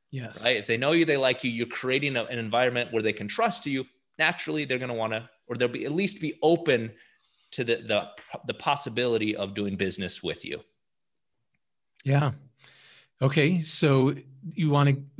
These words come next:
Speaker 1: would you go into a little bit more depth? What are some of the secrets and strategies you use within that social dynamic selling system?
Speaker 2: When we take on, like, a new client or a new industry, a vertical maybe that we're going into, we're gonna dive into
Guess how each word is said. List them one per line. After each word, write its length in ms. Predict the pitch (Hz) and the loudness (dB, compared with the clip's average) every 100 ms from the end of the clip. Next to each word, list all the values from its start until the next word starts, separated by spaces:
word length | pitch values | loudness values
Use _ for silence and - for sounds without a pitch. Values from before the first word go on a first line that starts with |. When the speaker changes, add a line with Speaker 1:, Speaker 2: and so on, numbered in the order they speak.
| 156 | 0
Speaker 1:
would 180 | 151 147 | 2 4
you 60 | |
go 140 | 160 202 | 6 6
into 100 | 190 | 6
a 20 | |
little 200 | 165 165 | 6 4
bit 160 | 160 143 | 2 4
more 160 | 139 | 4
depth? 360 | 131 113 - - | 4 0 -2 0
What 160 | 143 | 2
are 60 | 175 | 2
some 300 | - - 190 | 0 2 4
of 40 | |
the 80 | 143 | 4
secrets 380 | 143 165 165 135 | 2 0 0 0
and 80 | 135 | 0
strategies 680 | - 127 123 117 117 110 | 0 0 0 -2 -2 0
you 80 | 117 | 0
use 380 | 107 135 139 110 | 2 4 4 4
within 400 | 113 110 139 123 | -4 0 0 2
that 240 | 113 - | 0 -4
social 340 | - 110 - 104 | -4 -4 -4 -8
dynamic 460 | 104 98 95 92 | -6 -6 -8 -10
selling 340 | - 104 95 - | -12 -10 -12 -12
system? 440 | - 101 - - - _ _ - - | -12 -8 -10 -10 -20 _ _ -12 -2
Speaker 2:
When 180 | 156 180 | 2 4
we 100 | 226 | 4
take 220 | 240 196 | 4 4
on, 200 | 170 160 | 2 4
like, 160 | 143 127 | 2 2
a 40 | |
new 180 | 127 131 | 2 0
client 640 | - 139 127 120 127 120 | -2 0 2 2 0 0
or 180 | 107 104 | 2 2
a 120 | 113 | 0
new 200 | 120 135 | -2 -2
industry, 500 | 120 123 113 - 117 | -2 0 0 0 0
a 60 | 95 | 0
vertical 360 | 101 117 117 107 | 2 2 2 -2
maybe 260 | 107 104 | -2 0
that 140 | 101 104 | 0 -2
we're 120 | 101 | -6
going 240 | 101 101 | -4 -2
into, 340 | 98 98 110 104 | -2 -4 -4 -2
we're 140 | 131 | 0
gonna 160 | 147 123 | -2 0
dive 340 | 113 113 104 | 2 2 0
into 600 | 107 101 - 104 98 95 | -2 -4 -2 0 0 -4